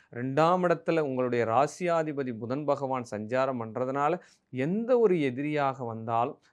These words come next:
சாதுரியமாக பேசி அவர்களை சன்ன-, தனக்கு நிகரானவாக மாற்றுவது. "எவ்வளவு கோபமா வந்தேன் சார் உங்ககிட்ட நான் பா-, பேசணும்னு சொல்லிட்டு." ஆனா உங்களை பார்த்த உடனே உங்களை கோபப்படுறதுக்கு உண்டான சூழ்நிலை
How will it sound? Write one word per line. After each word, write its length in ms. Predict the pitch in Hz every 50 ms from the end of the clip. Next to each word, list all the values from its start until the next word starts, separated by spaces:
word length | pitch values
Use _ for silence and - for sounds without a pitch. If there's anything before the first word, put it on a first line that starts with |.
| _ -
சாதுரியமாக 960 | - 117 117 131 135 151 156 151 156 165 165 165 160 160 165 170 165 196 190 190
பேசி 420 | 156 147 151 151 151 - 208 220 220 - _ _ _
அவர்களை 460 | - 131 127 123 127 110 117 120 120 117 - _ _ _
சன்ன-, 360 | - - 139 143 160 180 190 170 180
தனக்கு 440 | - 139 139 160 190 208 208 - 233 220
நிகரானவாக 840 | 208 185 165 170 160 160 156 151 151 147 139 135 131 127 135 139
மாற்றுவது. 600 | 127 110 101 104 101 - _ 113 104 101 90 82 - _ _ _ _
"எவ்வளவு 380 | - 101 92 98 107 117 131 151 147
கோபமா 380 | - 156 151 156 156 156 160 160
வந்தேன் 300 | 160 156 151 151 156 151 -
சார் 160 | 156 143 135 131
உங்ககிட்ட 360 | 131 127 117 131 123 110 139
நான் 220 | 131 131 123 120 117
பா-, 260 | - 120 117 120 120 120
பேசணும்னு 500 | - 120 117 117 - 127 120 120 123 120 -
சொல்லிட்டு." 240 | 120 117 104 117
ஆனா 160 | 110 113 143 185
உங்களை 220 | 175 131 123 127 -
பார்த்த 460 | - 113 110 123 - 247 - 233 220
உடனே 300 | 208 180 160 165 175 185 175 180 - - - _
உங்களை 240 | - 143 131 123 110 117
கோபப்படுறதுக்கு 800 | - 135 139 156 170 180 160 165 160 147 143 139 143 120 135 127
உண்டான 220 | 127 123 131 131
சூழ்நிலை 580 | 120 - 143 156 185 208 202 196 175 160 139